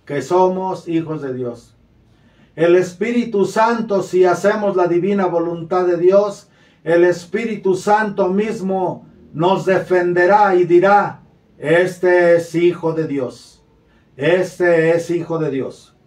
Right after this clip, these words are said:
El mismo Espíritu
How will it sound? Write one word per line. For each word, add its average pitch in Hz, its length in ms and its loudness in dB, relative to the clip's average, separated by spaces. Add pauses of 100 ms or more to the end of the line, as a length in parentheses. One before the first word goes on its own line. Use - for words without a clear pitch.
(1200)
El 156 220 -2
mismo 220 400 -2
Espíritu 208 1000 2